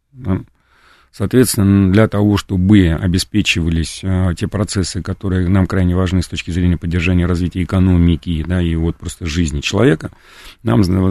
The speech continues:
с вами точно надо знать, какое количество нам разного рода специалистов нужно, например, в транспорте, да, и, а причем здесь, конечно, должна быть дифференциация, да, это и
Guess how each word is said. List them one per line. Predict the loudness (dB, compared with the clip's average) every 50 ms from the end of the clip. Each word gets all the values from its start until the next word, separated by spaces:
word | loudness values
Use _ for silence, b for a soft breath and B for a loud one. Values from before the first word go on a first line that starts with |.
| -2 -2
с | -2
вами | 0 2 4 4 2
точно | 2 2 0 0 2 0 0 -2
надо | -2 -2 -2 -2 0
знать, | 2 4 2 2 2
какое | -2 -8 -8 -6 -8 -4
количество | -2 0 0 0 -2 -4 -6 -4 -2 0
нам | 0 2 2 2 0 0 -2 -2
разного | -2 -2 0 0 0 0 0 0
рода | 0 -2 -2 -4
специалистов | -8 -14 -10 -6 0 2 4 4 2 2 -4 0 4
нужно, | 6 6 6 4 2 -4 -6 -8 -6
например, | -6 -6 -6 -4 -6 -4 -4 -4 -4 -6 B B B B B B B B B B -8
в | -4 -2 0 0 2 2 2 0 0 -4 -8 -6
транспорте, | -4 -2 0 -2 -2 -4 -12 -18 -18 -18 -20 -20 _ _ _
да, | -4 -2 -2 0 0 0
и, | 2 2 2 0 0 -2
а | -4 -4
причем | -4 -4 -2 -2 -2 -2
здесь, | -2 -2 -2 -2 -4 -4
конечно, | -4 -2 0 0 0 -2 -4 -4
должна | -4 -2 0 0
быть | -2 -2 -4
дифференциация, | -6 -4 -2 -2 -2 -2 -2 -6 -6 -8 -10 -14 -10
да, | -6 -4 -2
это | -2 -4 -4 -6 -8
и | -6 -4 -4 -4 -4